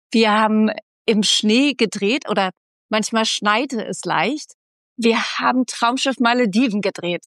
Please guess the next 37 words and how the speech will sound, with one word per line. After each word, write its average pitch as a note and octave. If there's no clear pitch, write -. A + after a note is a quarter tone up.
und B3+
da C4
schneit's A#3+
ja G3+
nicht A3
im A3
Sommer. G#3+
<laughs> G4+
Und -
dann D#4+
teilweise B3+
mussten B3
wir A3+
einfach A#3
so A#3+
nah G#3
rangehen, A3
ähm, A#3
dass B3+
man B3+
den B3+
Schnee D4
nicht A#3
sieht. G#3
Also A3
desto A3
größer A#3+
die A3
Einstellung, B3+
desto A#3
eher B3
sieht A3+
man A3+
das -
Rieseln A#3
im A3+
Hintergrund. A3+